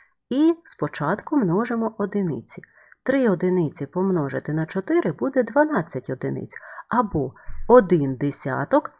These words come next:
і дві одиниці. Дві одиниці, цифру два,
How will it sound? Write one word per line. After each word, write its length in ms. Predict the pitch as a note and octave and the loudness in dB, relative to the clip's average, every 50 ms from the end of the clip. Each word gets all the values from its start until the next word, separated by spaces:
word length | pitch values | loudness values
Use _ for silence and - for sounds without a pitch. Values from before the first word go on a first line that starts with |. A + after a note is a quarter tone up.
| _ _ | _ _
і 100 | E3+ E3+ | -6 -6
дві 320 | E3 D#3+ B2+ C3+ C#3 C3 C3+ | -4 -6 -8 -8 -8 -4 -4
одиниці. 800 | C#3 D3 - C4 D#4 F4 F#4+ F4+ C4 - - - - B2+ - _ _ _ _ _ _ _ _ _ _ _ _ _ _ _ | -4 -2 0 2 2 4 6 4 4 2 0 -4 -6 -6 -8 _ _ _ _ _ _ _ _ _ _ _ _ _ _ _
Дві 380 | - G3+ C4+ C4+ - C#4+ D4 C#4 | -6 -6 -2 0 2 2 4 4
одиниці, 640 | A#3+ G3 D#3+ F3+ E3+ D#3 D3 C3+ C#3 C3+ - - - | 4 4 2 2 2 2 0 0 -2 -2 -4 -6 -4
цифру 460 | - - - B3+ B3 - A#3+ A#3+ A#3+ | -4 -2 -2 -2 -4 -2 -2 -2 -2
два, 360 | G#3 A3 A3 A#3+ A#3 A#3 A#3 | 0 0 2 2 2 0 -2